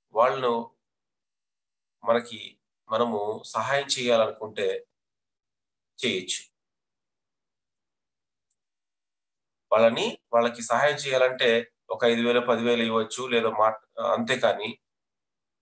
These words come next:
వాళ్ళ కర్మచక్రంలో మనము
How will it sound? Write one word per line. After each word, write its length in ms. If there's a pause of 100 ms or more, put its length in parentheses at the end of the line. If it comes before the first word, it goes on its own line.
(120)
వాళ్ళ 580 (2500)
కర్మచక్రంలో 680
మనము 540